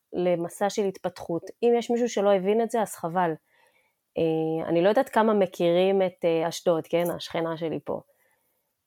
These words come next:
אה, המגרש, התנאים,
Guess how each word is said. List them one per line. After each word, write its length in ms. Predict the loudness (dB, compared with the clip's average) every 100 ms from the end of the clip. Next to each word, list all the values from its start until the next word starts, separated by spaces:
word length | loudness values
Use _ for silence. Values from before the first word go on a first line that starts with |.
| -6
אה, 320 | -2 -2 -4 0
המגרש, 1000 | 2 2 4 4 4 4 2 -2 -6 -6
התנאים, 1300 | -6 -6 -6 -2 0 2 4 4 2 2 0 -2